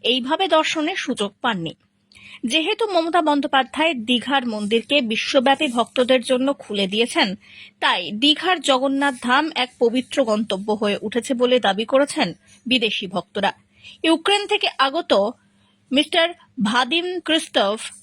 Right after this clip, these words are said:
আবেগের স্বরে বলেন, "এটি আমার জীবনের সবথেকে ডিভাইন মুহূর্ত।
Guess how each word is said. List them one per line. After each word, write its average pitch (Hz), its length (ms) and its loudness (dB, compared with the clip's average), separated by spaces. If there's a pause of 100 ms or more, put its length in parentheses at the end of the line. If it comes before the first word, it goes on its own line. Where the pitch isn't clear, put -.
আবেগের 277 540 2
স্বরে 247 320 2
বলেন, 208 460 0 (680)
"এটি 339 420 4 (320)
আমার 269 320 2
জীবনের 294 460 2
সবথেকে - 580 0
ডিভাইন 226 560 -2
মুহূর্ত। 196 460 -6